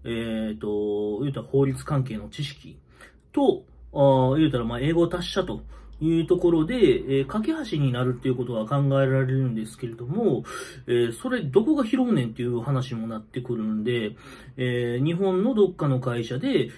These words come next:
えー、拾ってもろて働くっていうのが個人的にはまあ、一番、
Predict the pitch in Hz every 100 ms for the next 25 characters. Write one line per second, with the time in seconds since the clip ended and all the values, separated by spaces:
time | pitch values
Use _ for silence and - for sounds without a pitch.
0 | - - 123 120 151 139 135 139 214 156
1 | 220 233 127 - 120 135 135 127 139 143
2 | 131 117 110 113 - 127 123 123 170 202
3 | 120 113 127 139 135 139